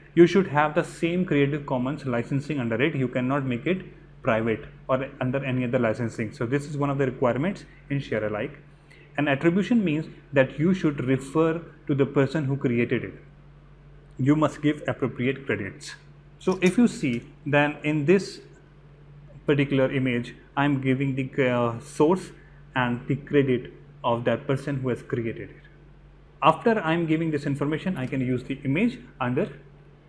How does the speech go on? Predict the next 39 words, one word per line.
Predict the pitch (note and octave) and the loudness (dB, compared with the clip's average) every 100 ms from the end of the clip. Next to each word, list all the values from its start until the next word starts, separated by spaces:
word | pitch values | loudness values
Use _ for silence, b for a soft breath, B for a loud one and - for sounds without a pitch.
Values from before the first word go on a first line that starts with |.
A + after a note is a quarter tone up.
| - - - - - | -20 -20 -20 -20 -20
Creative | - C#3+ A#2+ C#3 | 0 0 0 -4
Commons. | - G#2 F#2 - - - - - - - - - - - | -6 -8 -10 -18 -20 -20 -20 -20 -20 -20 -20 -20 -20 -2
So | F3+ | 2
this | G3+ A3+ | 4 2
is | F#3 | 0
one | F#3 | 0
of | E3 | 0
the | D#3+ D#3 | -2 0
ethics. | D3 C3 - - - B B - - | -2 -2 -8 -16 -20 B B -10 0
I | E3 | 2
said | G#3 F#3 | 2 2
that | F#3+ | 0
there | D#3 E3 | 2 0
are | F3 | 2
certain | D3+ D3 F#3 | 0 0 0
things | F3+ F3 | 0 0
that | D3 | 0
I'll | C3+ | 0
be | C#3 C#3 | 0 -2
telling | C3+ A#2+ C#3+ | -2 0 0
you | C#3+ | 0
along | A#2+ A#2 | 0 0
the | A2+ | -2
lectures | G#2+ A2+ - E3+ E3+ - | -6 -10 -2 -2 -2 -6
that | B2+ A#2 A#2 | -4 -2 0
will | C3 | 0
be | C3+ C#3+ | 0 0
under | A#2+ B2+ | 0 -2
the | A#2+ - - | -4 -6 -8
ethics | D3 F#3 F#3 - - B B - | -2 -2 -2 -10 -20 B B -2
criteria, | B2+ A#2+ D3 B2 | 0 2 2 0
but | A#2 B2+ | 0 2
they | B2+ | 4
are | C3+ | 2
not | C3 C3+ | 2 -2
explicitly | B2+ - D#3+ C#3 - A#2+ | -4 -6 -6 -6 -4 -4
mentioned | A2+ A2 A2+ | -4 -4 -6
in | A2 | -6
the | D3 | -6